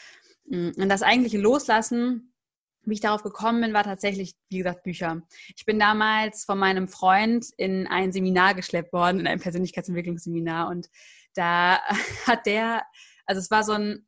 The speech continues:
so ein Seminar, wo ich einfach richtig Schwung gekriegt habe, wo ich das Gefühl hatte, hey, ich kann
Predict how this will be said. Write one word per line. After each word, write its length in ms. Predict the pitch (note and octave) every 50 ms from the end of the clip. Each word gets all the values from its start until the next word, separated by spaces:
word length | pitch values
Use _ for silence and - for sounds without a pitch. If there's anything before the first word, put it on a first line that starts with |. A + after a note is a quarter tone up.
| _ _ _ _ _ _ _ _ -
so 100 | G3+ G#3
ein 60 | G3+
Seminar, 500 | G#3+ G3+ G3+ G3 G3+ G#3+ A#3+ C4 C4 A3+
wo 80 | A3+
ich 140 | G#3+ G#3+ -
einfach 280 | D#3 G#3 - G#3 G3+ G#3
richtig 280 | A#3 A3 - A3 - -
Schwung 300 | - - G#3+ B3+ C#4 C#4+
gekriegt 360 | C4+ C4 - - A#3 - -
habe, 200 | A#3+ A3+ A3 G#3
wo 40 | A3
ich 60 | G#3
das 140 | A3 - -
Gefühl 240 | - - - A3+ A3
hatte, 160 | A3 G#3+ G3+
hey, 220 | F#3 G3+ A3 A3+
ich 200 | A3+ A3+ - -
kann 300 | - G#3+ G#3 G#3+ G#3+ G#3